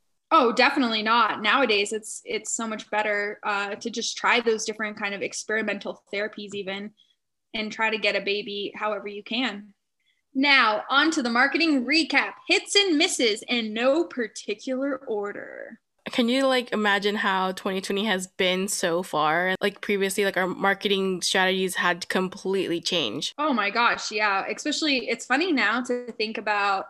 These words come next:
Speaker 1: twenty twenty and think about how there were some years where we planned a strategy that was a multi-year strategy,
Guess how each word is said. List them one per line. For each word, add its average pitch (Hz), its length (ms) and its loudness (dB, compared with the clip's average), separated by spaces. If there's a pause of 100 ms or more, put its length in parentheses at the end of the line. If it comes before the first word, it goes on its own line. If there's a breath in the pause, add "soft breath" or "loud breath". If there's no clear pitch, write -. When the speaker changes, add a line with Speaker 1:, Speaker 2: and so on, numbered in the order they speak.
(400 loud breath)
Speaker 1:
twenty 240 280 -2
twenty 233 480 -2
and 226 240 -4
think 233 200 -4
about 220 300 0
how 214 440 2
there 226 160 -2
were 214 100 -4
some 226 360 0
years 226 440 0
where 220 200 -2
we 214 140 -6
planned 226 340 -2
a 220 80 -4
strategy 220 640 0
that 226 180 2
was 220 140 -2
a 214 60 -2
multi-year 214 720 -2
strategy, 226 840 -4